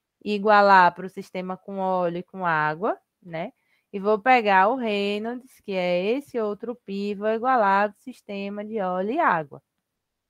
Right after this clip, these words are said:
Mas a gente deve, nesse caso, começar com o Reynolds, porque esse meu pi um aqui também tem velocidade, ó.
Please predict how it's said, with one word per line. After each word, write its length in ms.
Mas 180
a 60
gente 320
deve, 680
nesse 380
caso, 720
começar 640
com 280
o 20
Reynolds, 680
porque 280
esse 260
meu 240
pi 200
um 100
aqui 200
também 360
tem 160
velocidade, 840
ó. 60